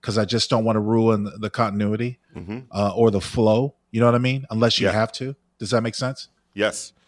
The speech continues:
Speaker 1: So I, I would be reluctant to change anything, but, but I do know that Richie brings an attitude. He brings, he brings, uh, uh, um, and it was almost like what, what Kelechi Osemele did when he was playing and for Rodney Hudson and even Gabe Jackson. He, he,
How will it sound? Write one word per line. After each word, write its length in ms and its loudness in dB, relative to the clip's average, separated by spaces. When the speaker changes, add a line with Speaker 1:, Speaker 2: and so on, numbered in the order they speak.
Speaker 1:
So 520 4
I, 180 2
I 180 4
would 180 2
be 120 0
reluctant 460 0
to 60 -8
change 360 -6
anything, 340 -6
but, 240 -6
but 100 -2
I 120 2
do 200 0
know 220 0
that 200 -2
Richie 300 -4
brings 320 -4
an 100 -6
attitude. 500 -2
He 80 -4
brings, 420 -4
he 120 -8
brings, 480 -2
uh, 60 0
uh, 580 -8
um, 320 -10
and 100 -2
it 40 4
was 140 4
almost 360 4
like 260 4
what, 220 4
what 280 -2
Kelechi 400 0
Osemele 680 0
did 240 0
when 180 -2
he 100 -4
was 140 -2
playing 480 -2
and 180 -4
for 160 -2
Rodney 300 2
Hudson 460 -2
and 80 -2
even 220 0
Gabe 240 0
Jackson. 420 -6
He, 180 -8
he, 240 -10